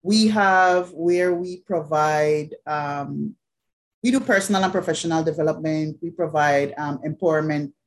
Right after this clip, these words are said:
um, and life and livelihood skills building and different things. And so I, I, that's why I said I can't say just one,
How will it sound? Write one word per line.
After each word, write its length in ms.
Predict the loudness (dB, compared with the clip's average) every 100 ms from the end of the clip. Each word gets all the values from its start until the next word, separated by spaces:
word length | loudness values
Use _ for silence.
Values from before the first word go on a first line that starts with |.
| -8
um, 320 | -6 -4 -4
and 220 | -2 -2
life 260 | 0 0 0
and 120 | 0
livelihood 480 | 0 -2 -4 -6 -6
skills 360 | -4 -2 -2
building 580 | -4 0 0 0 -2 -2
and 80 | -2
different 300 | -6 -10 -8
things. 200 | -6 -4
And 180 | -4 -4
so 340 | -2 -2 -4 _ _ _ 0
I, 140 | 0
I, 160 | 4 2
that's 260 | 4 2 4
why 140 | 2
I 60 | 2
said 200 | 2 2
I 120 | 0
can't 340 | 0 0 0
say 240 | -2 -2 -2
just 340 | -4 -6 -8
one, 540 | -4 0 2 2 0